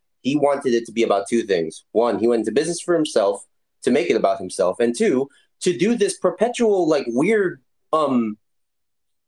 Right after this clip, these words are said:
almost tinfoil hat conspiracy about how everything revolves around the U F C. It's like, "Oh, you guys are gonna get your credentials pulled." You know, I'm like, first of all, that's never, ever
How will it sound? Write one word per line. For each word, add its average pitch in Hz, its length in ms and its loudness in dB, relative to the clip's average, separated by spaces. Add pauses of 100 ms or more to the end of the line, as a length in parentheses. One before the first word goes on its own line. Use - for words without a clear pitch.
almost 151 480 0 (120)
tinfoil 160 540 0
hat 127 300 0
conspiracy 123 540 0
about 110 260 2
how 110 180 2
everything 131 460 -2
revolves 117 440 2
around 120 200 0
the 104 80 -4
U 113 180 2
F 101 80 -2
C. 131 200 -8
It's 131 100 -6
like, 131 120 0
"Oh, 208 140 2
you 170 80 -2
guys 214 160 0
are 175 40 -16
gonna 202 120 0
get 208 160 -2
your 175 80 -12
credentials 131 680 -2
pulled." 107 280 2 (520)
You 160 120 2
know, 147 160 2
I'm 190 80 0
like, 208 160 0 (260)
first 320 180 0
of 175 60 2
all, 123 220 -2 (100)
that's - 380 -2
never, 120 440 2 (400)
ever 175 300 0